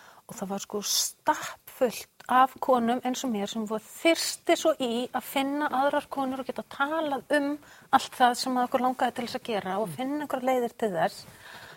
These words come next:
að það var algjörlega dásamlegt og ég ímynda mér, þú veist, þetta er svona ein af þessum, ein, einn af þessum, eitt af þessum momentum eða andartökum þar sem að, þú veist, það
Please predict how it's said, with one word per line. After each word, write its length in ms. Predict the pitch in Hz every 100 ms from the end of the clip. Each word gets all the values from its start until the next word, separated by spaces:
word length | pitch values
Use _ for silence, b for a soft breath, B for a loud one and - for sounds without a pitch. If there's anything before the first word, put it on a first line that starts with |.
| B
að 100 | 180
það 140 | 233
var 100 | 254
algjörlega 480 | 277 - 254 226 -
dásamlegt 500 | 269 262 - 170 165
og 60 | 208
ég 80 | 196
ímynda 280 | 247 262 240
mér, 120 | 226 -
þú 80 | 208
veist, 160 | 170
þetta 160 | 226 233
er 60 |
svona 160 | 240 226
ein 340 | 240 262 285 254
af 200 | 254 -
þessum, 360 | 269 247 233 - B B B B B - - -
ein, 240 | 269 277 -
einn 340 | 269 269 262
af 60 | 247
þessum, 280 | 247 240 233 -
eitt 240 | - 254
af 80 | 262
þessum 160 | 247 240
momentum 560 | 262 302 254 - 214
eða 120 | 214 214
andartökum 480 | 262 - 240 226 214
þar 160 | 247
sem 160 | 226 233
að, 160 | 226 -
þú 140 | - 226
veist, 160 | 196 226
það 140 | -